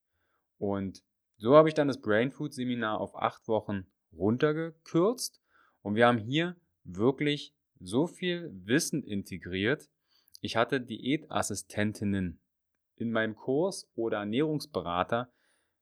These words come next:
Ich hatte auch schon jemanden, der eine Heilpraktikerprüfung sich vorbereitet hat und hat mir im Nachgang gesagt,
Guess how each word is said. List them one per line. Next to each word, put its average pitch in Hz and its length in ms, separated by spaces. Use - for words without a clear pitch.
Ich - 140
hatte 120 240
auch 117 140
schon 113 200
jemanden, 104 720
der 98 400
eine 101 160
Heilpraktikerprüfung 110 1700
sich 107 180
vorbereitet 117 560
hat 120 160
und 107 60
hat 110 140
mir 113 80
im 101 80
Nachgang 131 400
gesagt, 120 380